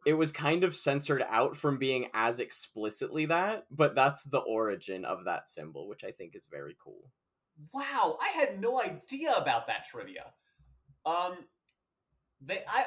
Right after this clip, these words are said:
Speaker 2: I love the Gravity Falls creators. They tried to get so many things in there, and they, they couldn't get away with a lot of it, but I'm glad that at least there's a kind of a nugget. Probably not as much as we would have liked to have been able to see, but it's okay.
Speaker 1: Me too, but,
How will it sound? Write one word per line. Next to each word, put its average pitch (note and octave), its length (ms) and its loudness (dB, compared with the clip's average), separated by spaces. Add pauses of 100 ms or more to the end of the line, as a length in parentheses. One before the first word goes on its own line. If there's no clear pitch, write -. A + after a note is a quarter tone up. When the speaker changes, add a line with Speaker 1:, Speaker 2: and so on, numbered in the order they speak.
Speaker 2:
I E3+ 140 4
love F3 180 2
the C#3+ 60 -8
Gravity A#2 340 -2
Falls A2 220 -8
creators. C3 280 -6
They B3 120 2
tried G#3+ 300 0
to E3+ 100 -6
get D3+ 180 -4
so C3+ 260 -4
many B2+ 180 -8
things A2 300 -10
in G2+ 120 -10
there, G2 340 -6
and E3 120 -4
they, F#3 280 -2
they E3+ 100 0
couldn't G#3 200 -6
get G3 100 -6
away D#3 180 -2
with D#3 140 -4
a C#3 60 -4
lot A2 300 0
of C3 80 -6
it, D3+ 240 -4
but A2+ 240 0 (420)
I'm E3 120 -2
glad F#3+ 300 6
that F#3 100 0
at D#3 100 -2
least C#3+ 240 -4
there's C3 160 -8
a B2+ 60 -12
kind C3+ 300 -4
of A2+ 60 -6
a G#2+ 80 -8
nugget. F#2+ 320 -6 (840)
Probably F#3 300 2
not C3+ 220 0
as B2 120 -10
much A#2+ 220 -4
as A#2 240 -8
we B2+ 80 -14
would A2+ 120 -12
have G#2 100 -14
liked G2+ 240 -6
to A2 60 -16
have G2 100 -18
been F#2+ 80 -12
able F#2+ 160 -10
to G2 100 -14
see, F#2+ 300 -12
but F#2+ 180 -10
it's - 100 -20
okay. - 100 -20 (580)
Speaker 1:
Me G#3+ 240 0
too, F#2+ 480 -8
but, G#2+ 160 -8